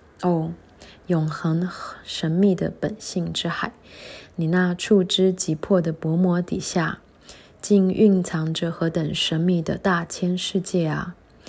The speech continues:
无论光明或黑暗来临，你都从容而甚微地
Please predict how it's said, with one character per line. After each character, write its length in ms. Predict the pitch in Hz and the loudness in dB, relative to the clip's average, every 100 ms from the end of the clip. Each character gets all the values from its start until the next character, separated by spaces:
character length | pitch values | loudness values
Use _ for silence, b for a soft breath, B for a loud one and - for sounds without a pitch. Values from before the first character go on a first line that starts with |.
| B B B B | B B B B
无 80 | 190 | 6
论 240 | 208 220 208 | 8 8 6
光 220 | 226 233 | 4 6
明 380 | 208 165 165 175 | 6 4 -2 -6
或 240 | - 196 | -2 0
黑 240 | 175 - 190 | 0 0 -2
暗 220 | 208 190 | 0 0
来 160 | 160 156 | 0 -2
临， 320 | 156 151 151 - B B B | -2 -2 -4 -8 B B B
你 100 | 156 | -6
都 200 | 151 165 | -2 -2
从 360 | 160 - 180 180 | -2 -2 0 2
容 240 | 160 156 | 0 -2
而 200 | 160 156 | -2 -2
甚 360 | 156 - 214 180 | -2 0 2 4
微 180 | 156 156 | 2 0
地 280 | 165 160 | 0 -2